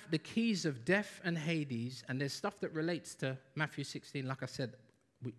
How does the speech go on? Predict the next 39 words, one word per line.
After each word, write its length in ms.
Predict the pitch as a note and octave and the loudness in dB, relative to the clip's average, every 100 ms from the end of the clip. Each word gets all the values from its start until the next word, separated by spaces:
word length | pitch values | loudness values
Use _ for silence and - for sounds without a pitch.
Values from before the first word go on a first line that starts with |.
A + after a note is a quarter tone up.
| - | -4
we 100 | B2 | -4
haven't 240 | A#2 B2+ | -2 -4
got 180 | B2+ - | -4 -8
time 260 | - C3 A#2+ | -4 -4 -4
for 100 | B2 | -6
me 80 | B2+ | -8
to 120 | - | -6
deal 180 | A#2 B2+ | -4 -2
with 140 | A2+ | -4
that 100 | - | -6
because 240 | - A#2 A#2 | -4 -2 -2
I 60 | |
wanted 240 | A#2+ A#2+ A#2 | -2 -4 -6
to 100 | A2+ | -6
deal 220 | A#2+ B2+ | -4 -4
with 100 | A#2 | -4
the 60 | |
topic 420 | A#2 - C#3+ B2+ - | -6 -6 -6 -6 -6
of 60 | |
the 60 | A2+ | -8
church. 520 | - C3 A2 - - - - - - - - - - - _ _ - - - - | -4 -2 -2 -4 -16 -18 -20 -20 -18 -18 -18 -20 -20 -20 _ _ -14 -12 -12 -6
Jesus 320 | A3+ A#3 G#3+ | 2 2 2
says, 180 | F3+ D#3 - | 0 0 2
"I've 140 | A3 | 2
got 180 | A#3+ - | 2 0
the 60 | E3 | -4
keys 400 | - G#3+ F#3 - | -2 -2 -2 -4
to 100 | D3+ | -4
the 80 | |
gates." 800 | C3 A#2 D3 F2 - - - - - _ _ _ - - _ _ - | -2 2 0 0 -8 -12 -12 -14 -18 _ _ _ -20 -20 _ _ 4
Death. 500 | D3 G#2+ - - - - _ _ _ _ _ | 4 4 -2 -14 -16 -20 _ _ _ _ _
Notice, 340 | E3 G#3+ C3+ - | 0 2 0 -2
for 80 | |
six 400 | C3+ - C#4+ - | -2 -2 -2 -4
thousand 580 | - - A3+ G#3+ F#3+ F#3 | -6 -2 2 2 2 4
years, 580 | F#3 F3+ A#2 B2 C3 - - _ _ _ _ _ _ _ | 4 4 4 2 -2 -12 -18 _ _ _ _ _ _ _
people 320 | - B3+ - | 2 2 4
have 180 | G3+ D3+ | 2 2
died. 420 | D#3+ D3 C#3+ D3+ | 2 4 4 2